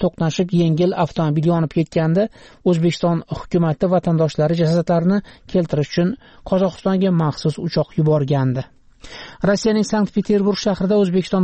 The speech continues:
bosh konsulxonasi ochildi. Bu haqda O'zbekiston Tashqi ishlar vazirligi matbuot xizmati xabar berdi. Xabarda aytilishicha,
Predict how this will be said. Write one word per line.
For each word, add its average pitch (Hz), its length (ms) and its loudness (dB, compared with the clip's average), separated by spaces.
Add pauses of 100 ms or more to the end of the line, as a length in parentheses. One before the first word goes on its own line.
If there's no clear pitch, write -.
bosh 180 160 0 (180)
konsulxonasi 202 640 0
ochildi. 139 380 0
Bu 160 120 0
haqda 180 300 -2
O'zbekiston 170 480 0
Tashqi 165 280 -4
ishlar 170 180 0 (100)
vazirligi 151 500 0 (380)
matbuot 170 460 -2
xizmati 156 380 0
xabar 160 320 0
berdi. 127 320 0
Xabarda 151 380 0
aytilishicha, 143 460 -2